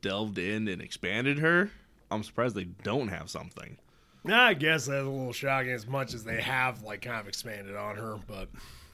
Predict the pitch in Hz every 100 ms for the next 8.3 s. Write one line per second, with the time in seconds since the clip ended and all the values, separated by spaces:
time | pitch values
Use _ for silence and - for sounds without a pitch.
0 | - 120 101 147 131 135 123 131 - 135
1 | 120 120 - 120 135 135 127 - 117 120
2 | 117 113 120 117 113 - - - 175 139
3 | 180 - - - - - - - 196 202
4 | 151 151 165 202 196 160 143 175 190 180
5 | 156 131 101 - - - - - - 147
6 | 135 165 202 185 185 202 214 220 175 131
7 | 147 185 196 185 160 143 127 120 - 170
8 | 185 - -